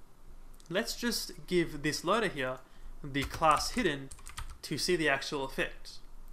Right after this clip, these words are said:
So I'll save this one, go in the browser, refresh, and we get this right here. It fades out straight away because there's no actual JavaScript here yet.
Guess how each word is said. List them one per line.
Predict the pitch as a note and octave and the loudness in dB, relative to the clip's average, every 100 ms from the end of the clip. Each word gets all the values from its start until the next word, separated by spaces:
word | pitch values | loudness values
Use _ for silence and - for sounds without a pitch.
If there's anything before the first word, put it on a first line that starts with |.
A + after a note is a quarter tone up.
| - | -6
So | - | 4
I'll | D3 | 6
save | - G#3+ B3+ D#3 | 6 4 4 2
this | G3 - | 0 0
one, | A#2+ G3 - - - - - - - | -4 -6 -8 -12 -14 -16 -18 -14 0
go | D3+ | 2
in | G#3 | 4
the | A#3 | 4
browser, | D3+ C3 C#3+ C3+ - - - | 2 0 -2 -4 -6 -12 -10
refresh, | D3 C3+ A3 A#3 D3 C3 - - - - - - - - - - | -4 0 0 0 -2 -2 -4 -8 -10 -10 -10 -12 -16 -16 -14 -4
and | D3+ C#3+ | -2 -2
we | C#3+ | -4
get | C#3+ E3+ E3 - F3 - - | 0 0 0 -8 -10 -12 -12
this | C3+ D#3 C3+ | -2 -2 0
right | D3+ C3 - | -2 -2 -4
here. | - - - - - - - | -10 -10 -12 -12 -12 -8 0
It | C#3+ | 0
fades | - F3+ F#3+ F3+ | 6 6 6 6
out | D#3 | 6
straight | - D3+ B2+ | 4 0 2
away | B2 E3+ F3 E3+ - - | 4 4 2 0 -6 -6
because | - C#3 C#3+ B2 | -6 -2 -2 -2
there's | C3 | 0
no | D3 | 2
actual | D3 C#3 - C#3 | 4 2 2 -4
JavaScript | B2 C#3 C#3 - A2 - | 4 4 4 -2 -4 -4
here | C#3 | -4
yet. | A#2+ B2 B2 - | -4 -4 -4 -6